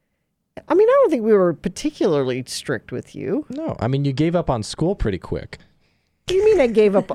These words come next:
Speaker 1: Oh,
Speaker 2: You're
Speaker 1: you
Speaker 2: like,
Speaker 1: going to
Speaker 2: "Well, he's gonna get C's, I guess, as long as he
Speaker 1: <laughs>
Speaker 2: passes." Before, you're like, "A's and B's," and then I got C's, and he's like,
Speaker 1: Well, that
Speaker 2: "Okay."
Speaker 1: well, that's the goal, isn't it?
Speaker 2: Yeah.
Speaker 1: But then at some point, we're like, "We just want him to f-,"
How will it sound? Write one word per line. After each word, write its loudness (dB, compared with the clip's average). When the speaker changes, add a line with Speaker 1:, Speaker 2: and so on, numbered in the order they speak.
Speaker 1:
Oh, 6
Speaker 2:
You're 2
Speaker 1:
you 0
Speaker 2:
like, 4
Speaker 1:
going 6
to 6
Speaker 2:
"Well, 4
he's -2
gonna 0
get -2
C's, -4
I -2
guess, -2
as 0
long 2
as -6
he -4
Speaker 1:
<laughs> -18
Speaker 2:
passes." -6
Before, -2
you're 0
like, -2
"A's -2
and -2
B's," -2
and -6
then -4
I -4
got -4
C's, -8
and -6
he's -6
like, -6
Speaker 1:
Well, -2
that -2
Speaker 2:
"Okay." -20
Speaker 1:
well, -2
that's -2
the -2
goal, 2
isn't 0
it? 0
Speaker 2:
Yeah. -4
Speaker 1:
But -10
then 2
at 0
some -2
point, -2
we're -2
like, -4
"We -4
just -8
want -2
him -6
to -14
f-," -20